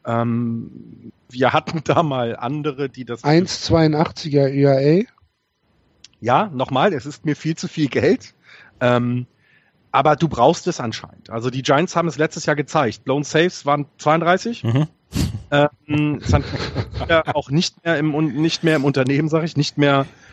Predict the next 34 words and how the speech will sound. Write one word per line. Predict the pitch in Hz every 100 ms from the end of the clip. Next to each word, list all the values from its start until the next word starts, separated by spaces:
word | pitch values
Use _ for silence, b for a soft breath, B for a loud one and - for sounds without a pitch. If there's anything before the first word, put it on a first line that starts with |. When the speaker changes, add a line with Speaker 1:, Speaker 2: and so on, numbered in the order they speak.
| b
Speaker 1:
nicht | 139 -
mehr | 151 131 117
in |
der | 143
Franchise. | 139 147 151 - 156 156 - -
Ähm, | 127 127 127 127 131 123
Sergio | 160 160 156
Romo | 139 170 160
wird | 147 -
wahrscheinlich | 151 - 151 156 -
auch | 139 170
nicht | 175 -
mehr | 151
dabei | 139 135 139
sein | 151 151
und | 139
wenn | 127 139
Setup | 139 147 147 -
Man, | 160 160 160 - b b b b
ähm, | 127 127 127 123 -
oder | 101
hat | 117
er | 120
sogar | 110 113 117
verpflichtet, | 120 - 143 139
ich | 117
bin | - 127
auch | 117 110
tatsächlich | - 113 113 107
da | 117
nicht | 107 110
up | -
to | -
date. | 139